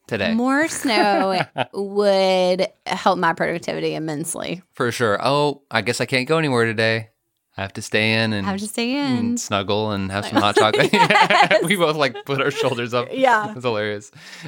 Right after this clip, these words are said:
Speaker 1: I mean, I don't know about you. Sometimes I have a hard time saying no.
Speaker 2: That's why we need snow.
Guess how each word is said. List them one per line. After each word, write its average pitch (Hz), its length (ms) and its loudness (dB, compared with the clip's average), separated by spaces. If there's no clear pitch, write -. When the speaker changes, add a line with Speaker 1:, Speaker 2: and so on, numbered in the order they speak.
Speaker 1:
I 139 80 2
mean, 131 180 0
I 147 140 2
don't 151 100 0
know 123 60 2
about 98 200 0
you. 95 100 -4
Sometimes 160 360 0
I 131 40 4
have 113 100 2
a 101 40 -2
hard 104 260 -2
time 104 280 -2
saying 135 320 -4
no. 147 300 -4
Speaker 2:
That's 277 200 0
why 277 100 4
we 285 120 4
need 277 220 4
snow. 311 400 0